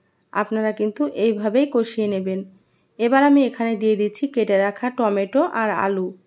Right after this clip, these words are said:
দিয়ে দিচ্ছি এখানে চারটে চেরা কাঁচা মরিচ। তো যেমন ঝাল খাবেন আপনারা সেইভাবে এখানে কাঁচা মরিচ দিয়ে দেবেন।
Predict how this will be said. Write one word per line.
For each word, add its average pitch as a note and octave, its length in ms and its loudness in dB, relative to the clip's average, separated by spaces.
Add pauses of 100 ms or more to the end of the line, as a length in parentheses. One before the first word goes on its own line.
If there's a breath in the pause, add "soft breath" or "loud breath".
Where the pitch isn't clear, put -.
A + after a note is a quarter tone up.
(2500)
দিয়ে A#3+ 140 2
দিচ্ছি B3 280 -2
এখানে C#4 220 4 (100)
চারটে A3+ 300 0
চেরা A3+ 300 0
কাঁচা G#3+ 320 -2
মরিচ। A3 440 0 (560)
তো B3 100 -2
যেমন A#3 360 2
ঝাল A#3 300 2
খাবেন A3+ 240 0
আপনারা G3+ 360 -2
সেইভাবে A3 480 0
এখানে A3 280 -2
কাঁচা A3 280 0
মরিচ G3+ 280 -2
দিয়ে A#3 200 2
দেবেন। G3+ 320 0